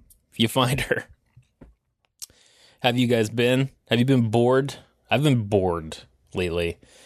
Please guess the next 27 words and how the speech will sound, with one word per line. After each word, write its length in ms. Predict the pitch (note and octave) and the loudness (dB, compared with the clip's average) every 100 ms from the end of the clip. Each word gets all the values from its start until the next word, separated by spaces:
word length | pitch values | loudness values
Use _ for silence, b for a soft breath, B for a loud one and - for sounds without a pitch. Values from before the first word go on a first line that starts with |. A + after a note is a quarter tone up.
| b | b
And 100 | G#2 | -6
you'd 120 | G2 | -4
think, 260 | G#2 G#2 - | 0 -2 0
like, 280 | G2+ F#2+ - | -2 -2 -2
well, 140 | A2+ | -2
if 100 | A2 | -2
you're 60 | - | -2
so 140 | D3 | -4
bored, 440 | A#2+ A2+ D3+ B2 F#2+ | -2 0 0 0 -2
just, 300 | F#2+ - G#2 | -4 -4 -2
like, 240 | G2 F#2 _ _ - | -2 -4 _ _ -12
you 60 | G2+ | -6
know, 180 | F#2+ G2+ | -4 -4
keep 260 | - G#2+ | -4 -4
working 360 | G#2+ A2 G#2 G#2 | 0 0 0 -2
out 240 | A2 B2+ | 2 2
or 320 | G2 F2+ F2+ - | 2 0 -4 -2
going 200 | G#2 G#2 | 0 0
to 80 | G2+ | 0
the 100 | G2+ | -2
gym 460 | - G#2 B2 A2+ | 0 2 2 2
or 260 | F2+ F2 F2 | -2 -4 -6
doing 300 | F2 G2 G2 | -4 -4 0
all 140 | G2+ | 0
that 140 | G#2 A2+ | 0 0
shit. 300 | - F2 - B B B B B B B - | -2 -4 -6 B B B B B B B -10
It, 260 | G2 - | -10 -10